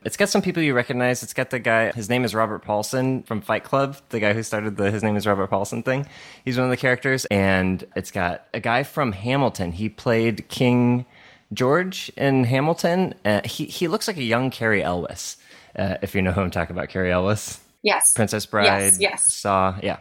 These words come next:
Speaker 1: Yeah, anyways, the show is about them interviewing serial killers to figure out, it's, it's, it's like the dawning of the idea of, like, hey, maybe the way you were raised and the things you've experienced in life influence the way you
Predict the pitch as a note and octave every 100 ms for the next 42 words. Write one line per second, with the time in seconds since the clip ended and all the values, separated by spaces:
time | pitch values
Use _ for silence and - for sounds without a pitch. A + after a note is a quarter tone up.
0 | - C3 A2+ C#3 C#3+ B2+ - B2 F3 F#3+
1 | C#3+ A#2 G2+ G#2 A2+ G2 G2 G2+ - B2
2 | C3 - E3 C3 A#2 G#2+ A2 G#2+ G#2+ G#2
3 | - - - D3 E3 C3+ F#2+ - F#2+ F2+
4 | F2+ - - - G2+ F#2+ F#2 - - -
5 | - - D3 C3+ B2 - - A#2 - A2+
6 | - A2 G2+ G#2 G2 F#2 F#2+ A2+ G#2 G2
7 | - F#2 G2 F#2+ F#2+ G2 F#2 G2 F#2+ -
8 | E3 B2 A2 F#2+ - - - C3 D#3 D3+
9 | A#2+ A2 A#2 A#2+ A#2+ A#2 G#2+ A#2+ D3+ A2
10 | A2+ - - G#2+ G#2 G2+ G2 E2 G2 F#2
11 | B2+ A#2 G#2 G#2 - - C3+ C#3+ - G#2
12 | F#2 F2+ F2+ - - G#2 G2+ - G#2+ F#2
13 | F#2+ - G2 G2 F#2+ F#2 F2+ -